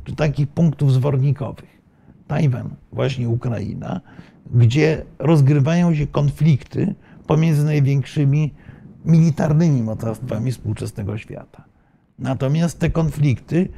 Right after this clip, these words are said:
poukładają relacje pomiędzy wszystkimi.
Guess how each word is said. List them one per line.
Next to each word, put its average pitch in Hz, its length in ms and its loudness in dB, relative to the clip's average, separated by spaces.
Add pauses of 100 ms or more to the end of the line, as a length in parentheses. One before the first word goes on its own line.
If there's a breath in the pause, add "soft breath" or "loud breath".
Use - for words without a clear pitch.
(1300 loud breath)
poukładają 160 920 2
relacje 139 680 -2
pomiędzy 175 440 0
wszystkimi. - 680 -2